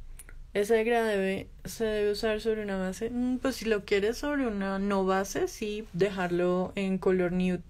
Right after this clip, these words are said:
y dejar como un negative space. Claro, lo puedes hacer. Eh, sí, voy a hacer una clase de técnicas, pero ya la tengo guardada. La puedes ver ahí en, en mi canal.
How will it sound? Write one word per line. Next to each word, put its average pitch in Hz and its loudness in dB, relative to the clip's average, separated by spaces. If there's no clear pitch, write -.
y 185 0
dejar 180 -2
como 180 -2
un 185 2
negative 185 0
space. 196 -2
Claro, 202 0
lo 214 0
puedes 170 0
hacer. 180 -8
Eh, 208 0
sí, 220 0
voy 214 6
a - 2
hacer 208 -4
una 202 -2
clase 202 0
de 214 -2
técnicas, 214 0
pero 311 0
ya 269 2
la 220 4
tengo 214 -2
guardada. 185 0
La 196 -4
puedes 180 -4
ver 180 0
ahí 175 -4
en, 175 -4
en 185 -4
mi 185 -4
canal. 175 -6